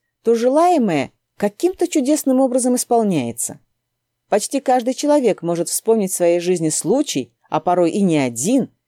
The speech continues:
когда что-то происходило, и вы получали желанную вещь, поездку, встречу и так далее. Вспомните о таких случаях. Это важно. Вы наверняка относили эти события к чуду,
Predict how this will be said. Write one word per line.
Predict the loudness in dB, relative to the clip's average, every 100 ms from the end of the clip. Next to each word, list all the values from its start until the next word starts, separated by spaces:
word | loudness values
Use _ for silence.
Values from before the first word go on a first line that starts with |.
| _ _
когда | -4 0 -2
что-то | -2 -2 -2
происходило, | 2 0 2 0 2 2 2
и | 0 0
вы | 0
получали | 0 0 0 0 0
желанную | 2 2 2 2 0 -2 -2
вещь, | 0 0 -2 _ _
поездку, | -2 0 2 0 -2 -8
встречу | -4 -2 -2 -2 -6 -6
и | -2
так | -2 0
далее. | -2 -4 -6 -10 _ _ _ _ _ _
Вспомните | -14 -4 0 2 0 -2
о |
таких | -2 -2 -4
случаях. | -4 -4 -4 -8 -12 _ _ -6
Это | -4 0
важно. | 0 0 -2 -8 -10 _ _ _ _ _ _ _ _ _ -6
Вы | 0 2
наверняка | 4 2 2 0 2 2
относили | 2 -2 0 0 0
эти | 0
события | -2 0 0 0 -2
к | -4
чуду, | -6 -2 0 -2 -6